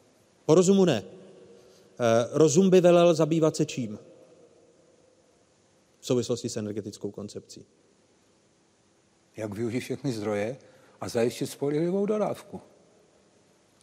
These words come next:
Speaker 2: A vezměte si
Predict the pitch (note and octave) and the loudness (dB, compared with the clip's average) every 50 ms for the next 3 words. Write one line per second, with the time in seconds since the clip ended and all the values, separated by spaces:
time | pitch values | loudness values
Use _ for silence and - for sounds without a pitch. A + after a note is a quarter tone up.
0 | _ _ _ _ _ _ _ _ _ - - - - - - _ _ _ _ _ | _ _ _ _ _ _ _ _ _ -20 -18 -16 -16 -16 -18 _ _ _ _ _
1 | _ _ _ _ _ _ _ _ _ _ _ _ - - G#2 G#2 G#2+ B2 B2+ - | _ _ _ _ _ _ _ _ _ _ _ _ -16 -14 -12 -8 -8 -8 -6 -6
2 | D3+ C3+ - - D3+ D3 | -6 -8 -6 -6 -6 -6